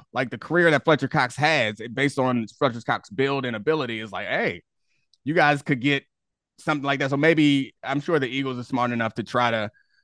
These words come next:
to try to surround him with the people to get him in the right frame of mind. But sometimes there's some things you can't come back from. I know I've told you this story before. One of my teammates, when I was in Denver, got, or two of my teammates died. One of them was murdered. And, uh, it's just,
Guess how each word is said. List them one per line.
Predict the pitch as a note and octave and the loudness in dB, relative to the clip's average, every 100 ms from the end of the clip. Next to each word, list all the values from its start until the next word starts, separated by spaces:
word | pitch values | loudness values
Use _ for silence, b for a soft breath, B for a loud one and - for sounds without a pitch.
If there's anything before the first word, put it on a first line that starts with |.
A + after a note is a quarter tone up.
| _ - | _ -2
to | A#2+ | -2
try | A2 - B2 | 0 2 2
to | A#2 | 2
surround | - A#2 B2 B2 | -2 -4 -2 -2
him | A#2+ | -4
with | A#2 | -8
the | G#2 | -6
people | B2+ - G#2+ | -6 -4 -6
to | G2+ | -4
get | A#2 | -2
him | A2+ A2+ | -2 -2
in | |
the | A2 | -2
right | A2 A2 | 0 0
frame | A#2+ A2 | -2 -2
of | G#2 | -2
mind. | G#2+ G#2 G#2 | -2 -2 -2
But | G2 G2 - _ b | -2 -4 -6 _ b
sometimes | - C#3 C#3+ B2+ A2 A2 G2+ - | 0 4 6 6 2 -2 -8 -8
there's | A#2 B2 | -4 2
some | D#3 C3 | 2 2
things | A#2 | -2
you | B2+ | -2
can't | C3 A2 | -2 -2
come | A2+ G#2 | -4 -4
back | A#2 A2 | -2 -4
from. | F#2+ G2+ | -4 -4
I | A#2 | 0
know | A#2 A2 G2+ - b b b | 2 2 -2 -6 b b b
I've | G#2 A#2 | -2 2
told | D3 B2+ | 4 4
you | A#2+ | 2
this | A#2 | 0
story | B2 A2 | -2 -4
before. | G#2 B2 A#2 | -2 0 2
One | A2+ | 0
of | A2 | 0
my | G#2+ | -2
teammates, | B2+ A#2+ A2 G#2+ | 0 0 0 -2
when | A2 | -4
I | G#2 | -4
was | G#2+ | -4
in | G2+ | 0
Denver, | A#2+ B2+ G#2 F#2+ _ _ | 2 2 -2 -8 _ _
got, | G#2+ G2+ G2 _ _ _ _ _ _ | -6 -4 -4 _ _ _ _ _ _
or | A2 | -6
two | G#2 C#3+ | 0 4
of | C3+ | 4
my | G2 | 2
teammates | A2+ G2 F2+ | 0 -2 -2
died. | A2+ A#2 G2+ F2 | 0 2 2 0
One | G#2 | -2
of | G#2 | -2
them | |
was | F#2+ G2 | -4 -2
murdered. | A2+ A#2+ F2+ D#2+ | 0 0 -2 -8
And, | E2+ F2 F2 - _ _ _ _ _ _ _ _ - - | -10 -8 -8 -12 _ _ _ _ _ _ _ _ -20 -16
uh, | C#2 D2+ G2+ E2+ D#2 D#2 D#2+ F2 | -8 -6 -4 -2 0 0 -4 -6
it's | F#2 | -4
just, | A#2 A#2 - - - | 0 0 -2 -14 -18